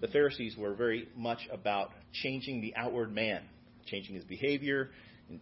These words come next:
putting in strict regiments of discipline and, and practice and legalism in order to ensure outward conformity to the law. And yet they were missing the inner realities of the Spirit of God that were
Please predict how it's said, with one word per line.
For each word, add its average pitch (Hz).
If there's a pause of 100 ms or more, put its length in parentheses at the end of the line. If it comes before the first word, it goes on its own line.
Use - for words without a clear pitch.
putting 123
in 107
strict -
regiments 123
of 87
discipline 143
and, 87 (340)
and 90
practice 135
and 87
legalism 135
in 104
order 123
to 113
ensure 165 (640)
outward 156
conformity 135
to 131
the 117
law. 113 (480)
And 110
yet 117
they 131
were 95
missing 98
the 98
inner 127 (340)
realities 101
of 92
the 92 (160)
Spirit 117
of 98
God 101
that 95
were 95